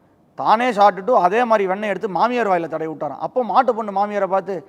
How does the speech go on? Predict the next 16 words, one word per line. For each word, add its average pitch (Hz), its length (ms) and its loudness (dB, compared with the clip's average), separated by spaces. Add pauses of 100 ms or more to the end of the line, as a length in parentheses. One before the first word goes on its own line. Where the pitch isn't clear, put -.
(200)
"நீங்க 202 320 -2
எல்லாத்தையும் 208 360 0
பண்ணிட்டு 196 300 -8
என்ன 175 200 -2
சாப்பிட்டேன், 196 380 2
என்ன 196 140 -6
சாப்பிட்டேன்னு 185 320 -2
தப்பு 175 220 -6
சொல்றீங்களா?" 160 380 -4
அப்படின்னாராம். 147 420 -12 (320)
இதை 156 240 -4
பார்த்துட்டு 196 420 2 (120)
ஓரத்துல 202 400 2
நின்னுட்டு 196 300 -6
பெருமாள் 180 280 0
அப்படியே 165 220 -4